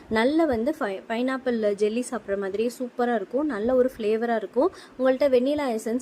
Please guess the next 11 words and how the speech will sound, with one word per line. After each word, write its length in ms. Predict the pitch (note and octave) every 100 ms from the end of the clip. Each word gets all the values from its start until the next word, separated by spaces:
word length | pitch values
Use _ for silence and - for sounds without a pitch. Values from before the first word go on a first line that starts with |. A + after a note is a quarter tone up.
| A3
பாதாம் 400 | G#3 A#3+ C4 B3
எசன்ஸ் 340 | A3 A#3 A#3
இருந்தா 320 | A#3 A3 A#3 A3+
கூட 200 | A3 D4+
நீங்க 240 | E4 A#3+
அதை 180 | G3 A#3+
ரெண்டு 400 | C#4+ A3+ A3+ A#3
டிராப் 240 | A#3 C#4
மட்டும் 360 | C4+ A3+ B3+ A#3
ஊத்தினாலே 340 | - G#3+ A#3 A3+
போதும். 320 | G3+ B3